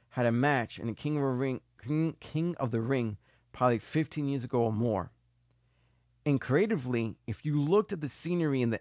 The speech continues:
en-, and, and, and them entering, creatively, W W E made their set very beautiful, and it looked like they made,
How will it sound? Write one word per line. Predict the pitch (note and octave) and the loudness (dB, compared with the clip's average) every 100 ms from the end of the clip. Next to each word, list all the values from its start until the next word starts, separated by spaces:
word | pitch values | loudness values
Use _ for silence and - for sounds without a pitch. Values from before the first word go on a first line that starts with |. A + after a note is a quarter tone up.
| - | -2
en-, | B2+ - | -4 0
and, | B2+ A2 A2+ | -2 -2 -2
and, | B2+ A#2+ | 0 0
and | A#2 B2+ | 2 2
them | D#3+ - | 0 0
entering, | C3+ D#3 - A#2 A2 - _ _ _ _ | 0 0 -2 -4 -4 -10 _ _ _ _
creatively, | - C#3 G3+ G3+ C3+ C3+ B2+ | 0 2 2 0 0 0 0
W | A#2 F#3 G3+ | 0 0 2
W | E3+ D3+ | -2 -2
E | D#3 D3 - _ _ _ | -6 -8 -10 _ _ _
made | B2+ D3+ G3 - | 2 2 0 2
their | C#3 | 2
set | - - - F#3+ D#3 - _ _ _ _ _ _ _ | 2 -8 -2 0 0 -8 _ _ _ _ _ _ _
very | A2+ G#2+ F3 G3 | -10 2 4 4
beautiful, | A2+ F3 G3 - A2+ F#2 - _ | -2 -2 -2 -2 -4 -4 -10 _
and | B2+ | 2
it | D3+ | 4
looked | E3+ G#3 | 2 2
like | E3+ - | 0 2
they | C3+ | 2
made, | C#3 D#3 F3+ F3 | 4 2 0 -2